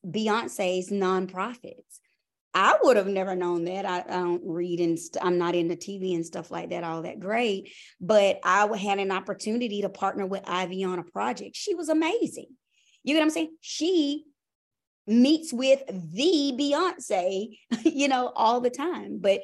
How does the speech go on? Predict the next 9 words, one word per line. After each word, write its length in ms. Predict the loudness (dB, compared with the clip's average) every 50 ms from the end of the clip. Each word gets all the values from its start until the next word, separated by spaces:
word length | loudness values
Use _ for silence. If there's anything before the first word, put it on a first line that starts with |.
| -8 -18 -14 -4 0
you 100 | 0 2
know, 160 | 2 4 2
as 300 | 2 2 0 -2 -6 -12 _ 0
Ivy 380 | 2 4 4 2 0 -2 -4
and 80 | -4 -4
I 140 | -4 -4 -4
were 180 | -4 -4 -6
comparing 560 | -6 -6 -8 -8 -6 -4 -4 -2 -2 -2 -2 -4
stories, 800 | -6 -8 -6 -4 -2 0 0 0 -2 -4 -6 -6 -10 -14 -18